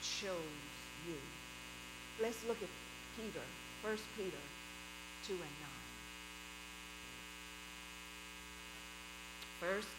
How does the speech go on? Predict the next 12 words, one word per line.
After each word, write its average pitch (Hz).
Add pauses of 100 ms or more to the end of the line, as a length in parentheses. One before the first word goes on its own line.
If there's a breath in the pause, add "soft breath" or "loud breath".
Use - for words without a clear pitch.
(120)
Peter 151 (1200)
two 165
and 165
nine. 151 (1120)
"But 190 (440)
you 359
are 139 (880)
a -
chosen 226
generation, 190 (1000)
a 208 (300)
royal 220